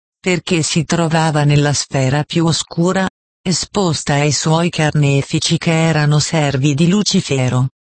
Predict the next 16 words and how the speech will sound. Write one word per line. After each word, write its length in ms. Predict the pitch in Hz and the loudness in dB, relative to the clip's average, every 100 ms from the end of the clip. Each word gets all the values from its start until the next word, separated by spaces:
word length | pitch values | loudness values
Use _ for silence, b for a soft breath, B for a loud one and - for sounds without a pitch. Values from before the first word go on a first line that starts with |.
| _ _ _ _ _ 160 | _ _ _ _ _ 0
Ma 180 | 185 190 | 0 0
quest'anima 800 | - 202 - - 185 175 190 170 | -2 -4 -4 -2 2 4 4 2
si 180 | 165 190 | 2 0
era 440 | 180 170 165 165 180 | 0 0 0 2 0
offerta 640 | 165 - 185 170 - 139 | -2 -2 0 0 -2 -2
liberamente 960 | 139 147 147 139 131 151 170 175 190 156 | 0 2 2 2 2 4 2 2 0 0
di 160 | 170 | -2
prestare 760 | - 185 175 - 156 151 156 143 | 0 -2 0 0 0 0 0 0
al 160 | 139 | 0
Padre 480 | - 139 135 131 156 | -2 -2 0 0 0
l'espiazione 1000 | 147 147 - 160 160 - 151 131 131 160 | 0 -2 -2 -4 -4 -2 -2 0 0 0
per 180 | - 208 | 0 -2
riportargli 840 | 220 202 185 175 - 135 131 143 151 | 0 -2 -2 -2 0 0 0 2 2
in 200 | 151 151 | 4 2
suo 320 | - 190 202 | 0 0 0
figli, 600 | - 165 151 156 147 | -2 0 2 2 0